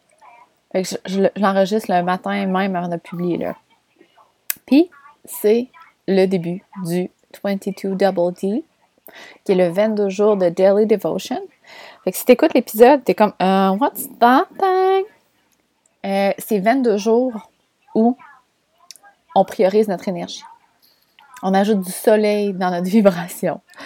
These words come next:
On priorise notre énergie. Euh, on nourrit notre énergie. OK ?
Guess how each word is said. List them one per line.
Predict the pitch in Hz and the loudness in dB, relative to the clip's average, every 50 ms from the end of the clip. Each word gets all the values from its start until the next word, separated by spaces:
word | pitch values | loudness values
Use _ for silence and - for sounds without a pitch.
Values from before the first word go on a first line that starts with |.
| - - - - - - - - - - - _ _ - - | -16 -16 -16 -16 -18 -20 -20 -20 -20 -20 -20 _ _ -6 0
On | 170 214 208 202 | 4 4 4 4
priorise | - - - - - 277 285 254 214 214 202 233 240 247 247 233 208 | 2 -4 -14 -4 2 4 6 6 6 6 4 2 2 4 2 2 0
notre | 202 185 180 - - - 233 | 0 -2 -2 -4 -6 -6 -4
énergie. | 214 208 202 190 202 185 170 170 190 190 202 _ _ _ _ _ - _ _ _ - - - _ _ _ _ _ - - - - | -4 -4 -4 -4 -6 -8 -8 -8 -8 -8 -8 _ _ _ _ _ -20 _ _ _ -20 -20 -20 _ _ _ _ _ -20 -20 -8 -2
Euh, | 202 190 185 185 180 175 180 175 170 - _ _ - | 0 2 2 2 2 2 -2 -4 -6 -8 _ _ 2
on | - 208 220 214 | 6 6 6 6
nourrit | 214 220 247 247 240 226 208 226 254 247 233 - _ _ _ _ _ _ _ _ _ _ _ _ - 180 | 6 4 4 4 4 4 4 4 4 4 4 0 _ _ _ _ _ _ _ _ _ _ _ _ -6 -2
notre | 190 185 185 180 - - - | 0 0 0 0 -2 -2 -4
énergie. | 165 160 160 165 165 165 - 180 - _ _ - - - - | -4 -4 -4 -10 -10 -12 -18 -18 -20 _ _ -20 -20 -16 -12
OK ? | 175 170 - 202 | -10 -6 0 2